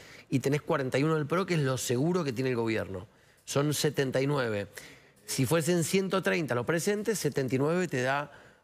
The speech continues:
holgado la mitad más uno y más. Ahora, si hay doscientos diputados, tenés que ir a buscar todavía,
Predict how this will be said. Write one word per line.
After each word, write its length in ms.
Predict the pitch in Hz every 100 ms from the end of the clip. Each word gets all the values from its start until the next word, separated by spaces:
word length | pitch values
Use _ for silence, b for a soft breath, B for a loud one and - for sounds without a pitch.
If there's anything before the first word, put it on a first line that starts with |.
| B
holgado 680 | 127 135 151 156 175 190 - - _
la 120 | 117
mitad 260 | 123 131 139
más 200 | 135 123 175
uno 80 |
y 60 | 165
más. 360 | 135 120 - - B B
Ahora, 260 | - 127 110
si 120 | 117
hay 80 | 131
doscientos 460 | 135 - 151 151
diputados, 480 | 156 156 170 202 214
tenés 180 | 156 135
que 80 | 143
ir 40 |
a 20 | 127
buscar 400 | 120 156 151 151
todavía, 560 | 147 117 127 151 180